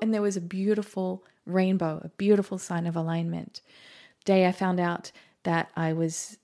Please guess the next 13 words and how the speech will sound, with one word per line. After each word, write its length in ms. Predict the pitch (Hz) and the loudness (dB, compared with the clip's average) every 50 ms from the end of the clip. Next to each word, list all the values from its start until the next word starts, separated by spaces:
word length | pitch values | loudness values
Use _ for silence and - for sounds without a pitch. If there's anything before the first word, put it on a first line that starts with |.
| _ _ | _ _
pregnant 600 | - - 165 170 185 196 208 185 - - - - - | -8 -2 0 0 0 0 -2 -2 -4 -6 -12 -8 -6
with 180 | - 165 - - | -4 -4 -4 -2
Ava, 420 | - 160 208 220 - - - 185 - _ _ _ _ _ _ _ _ _ - | 0 0 0 0 -2 -4 -8 -8 -12 _ _ _ _ _ _ _ _ _ -6
um, 480 | - 175 165 160 156 156 151 160 170 185 - | -2 -2 0 0 -2 -4 -4 -6 -8 -8 -6
was 160 | 175 175 165 | -4 -2 -2
a 60 | 165 | -2
rainbow. 480 | 160 165 165 165 156 160 170 170 170 190 202 | -2 -2 -2 -2 -2 -2 -4 -4 -4 -6 -2
The 140 | 196 190 175 | 2 2 2
day 320 | 165 - 180 170 170 170 | 2 2 2 4 4 4
that 260 | 170 170 170 165 - - | 2 2 0 -2 -2 -4
she 160 | - - 190 | -4 -2 -2
was 180 | 175 175 165 | 0 -2 -2
born 600 | 170 - - 180 185 180 170 160 - 120 - 170 | -2 -2 0 0 2 0 0 -2 -4 -8 -10 -12